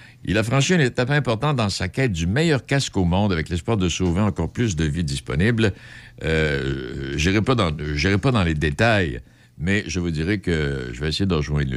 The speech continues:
Louis la semaine prochaine qui va nous expliquer un casque qui assurerait, euh, l'absorption de l'énergie serait de douze à dix-neuf pour cent plus efficace.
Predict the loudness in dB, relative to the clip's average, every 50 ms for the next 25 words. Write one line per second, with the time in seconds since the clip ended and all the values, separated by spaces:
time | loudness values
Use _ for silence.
0 | -4 -4 -2 0 0 0 0 0 -2 -2 -2 -2 -2 0 0 0 0 2 0 2
1 | 2 0 -2 -4 -8 -10 -8 -2 0 0 0 -2 -4 -12 -20 -20 -20 -10 -4 -2
2 | -2 0 2 2 2 2 -2 -4 -4 -2 -2 -2 -2 -2 -4 -2 0 0 2 2
3 | 2 0 0 0 0 0 0 -4 -8 -14 -20 -20 -20 -20 -20 -18 -12 -8 -6 -4
4 | -2 -2 0 0 0 0 -2 -2 -2 -4 -6 -4 -4 -2 -2 -2 0 0 0 0
5 | 0 -2 -2 0 0 2 2 2 2 4 4 4 2 2 0 0 -2 0 0 0
6 | 0 2 0 0 0 0 0 2 2 0 0 0 -2 -2 0 0 0 0 -2 -2
7 | -2 -2 -2 0 0 0 0 0 0 -2 -2 0 0 0 -2 -4 -8 -8 -6 -6
8 | -6 -4 -6 -8 -10 -8 -8 -6 -6 -8